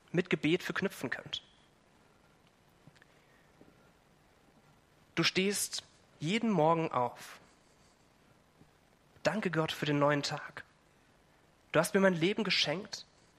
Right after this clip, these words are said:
auch an diesem Tag wieder neu. Ich, Nikolai, zum Beispiel, nehme mir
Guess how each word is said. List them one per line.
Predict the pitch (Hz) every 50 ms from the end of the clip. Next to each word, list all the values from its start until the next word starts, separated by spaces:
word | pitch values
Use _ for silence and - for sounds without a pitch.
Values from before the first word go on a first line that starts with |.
| _ _ _ _ _ - - - -
auch | 147 - -
an | 151
diesem | 165 180 185 196 180
Tag | - - 156 151 156 -
wieder | 170 147 143
neu. | 147 143 139 131 117 - - - - _ _ _ _ _ _ _ _ _ _ _ _ _ _ _ _ _ _ _ _ _ _ _ _ _ _ _ _ _ _ _ _ _ _ _ _ _ _ _ _ _ -
Ich, | - 180 175 -
Nikolai, | 226 240 - 185 139 - 123
zum | - 143 139
Beispiel, | 139 139 - 151
nehme | 143 147 165 180 185
mir | 180 165 160 165 165